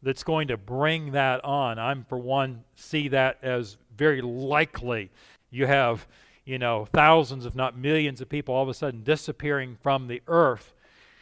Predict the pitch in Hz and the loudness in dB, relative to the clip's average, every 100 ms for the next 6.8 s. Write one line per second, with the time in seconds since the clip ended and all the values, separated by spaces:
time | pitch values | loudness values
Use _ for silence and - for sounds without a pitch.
0 | _ - 135 117 113 113 _ - 190 170 | _ -10 -2 2 2 -2 _ 2 2 4
1 | 151 - - 151 143 143 127 165 190 - | 2 2 0 0 0 -4 -6 -2 0 0
2 | 180 170 - 143 143 - - 120 127 165 | 0 0 0 -4 -6 -6 -10 -4 -2 -2
3 | - 135 131 - 135 123 120 127 156 _ | -4 -12 -14 -10 -6 -2 2 2 0 _
4 | _ - _ _ - 139 165 151 139 113 | _ -20 _ _ -8 -2 2 2 0 2
5 | 139 139 143 131 123 - - - 120 120 | 6 6 4 0 -6 -8 -12 -6 -6 -6
6 | 120 - 117 113 117 123 143 - | -10 -6 -4 -2 0 0 0 -6